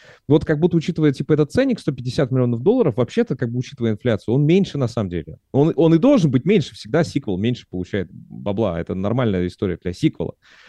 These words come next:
А, а тут, как бы, ну, кор-, короче, это какой-то феномен. И критики — огромный шквал, да, все говорят то, что, типа, ну, такое.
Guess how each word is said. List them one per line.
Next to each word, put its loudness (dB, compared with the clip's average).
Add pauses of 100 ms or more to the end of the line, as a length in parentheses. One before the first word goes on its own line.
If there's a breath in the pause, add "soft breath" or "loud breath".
(280 loud breath)
А, 0
а -4
тут, 2
как -2
бы, 2 (180)
ну, -6 (480)
кор-, 0
короче, 0
это 0
какой-то 0 (320)
феномен. 2 (200)
И -4
критики — 2
огромный 0
шквал, -10
да, -2
все -2
говорят 0
то, -4
что, -10
типа, -6
ну, -2
такое. 0